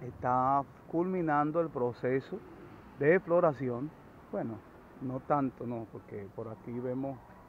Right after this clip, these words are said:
que todavía vienen flores. Bueno, pero algo pequeño ya.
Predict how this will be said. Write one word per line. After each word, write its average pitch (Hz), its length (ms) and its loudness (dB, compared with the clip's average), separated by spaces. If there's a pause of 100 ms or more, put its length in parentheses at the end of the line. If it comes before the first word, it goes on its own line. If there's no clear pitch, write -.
(500)
que 127 60 -14
todavía 120 420 -2
vienen 117 360 -4
flores. - 320 -14 (1700)
Bueno, 151 180 0
pero 123 120 -4
algo 123 160 0
pequeño 110 540 -6
ya. 110 100 -14